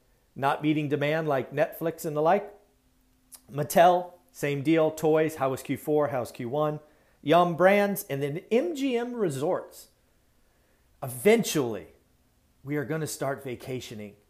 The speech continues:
And then when we do, M G M Resorts, I'm curious about their summer bookings. Will they talk about Q two and Q three?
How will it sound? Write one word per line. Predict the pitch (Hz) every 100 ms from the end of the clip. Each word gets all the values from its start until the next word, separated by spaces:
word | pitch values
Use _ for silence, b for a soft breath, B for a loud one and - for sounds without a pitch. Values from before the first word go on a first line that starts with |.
| _ _
And | 120 120
then | 123
when | 139 139
we | 131
do, | 117 175 185 185 B B -
M | 143 139
G | 147
M | 143
Resorts, | 139 123 135 151 147 -
I'm | 156 151
curious | - 208 202 202
about | 139 165 165
their | 160 -
summer | - 170 160 156
bookings. | 120 139 - 110 110
Will | 135
they | 139
talk | 135 147 151
about | 143 135
Q | - 139
two | 127 139 127
and | 113
Q | 120 110
three? | 113 104